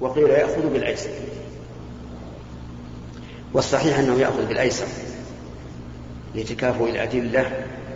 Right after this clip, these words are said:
ولأن الأصل عدم إشغال الذمة، الأصل براءة الذمة.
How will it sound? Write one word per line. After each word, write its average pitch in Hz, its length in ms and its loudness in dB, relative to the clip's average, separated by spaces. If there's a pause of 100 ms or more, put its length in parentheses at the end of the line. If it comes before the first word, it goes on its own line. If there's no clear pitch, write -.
(540)
ولأن 123 320 6
الأصل 120 340 2
عدم 117 460 4 (560)
إشغال 120 300 2
الذمة، 110 440 2 (200)
الأصل 120 240 -2
براءة 117 440 4
الذمة. 110 480 -4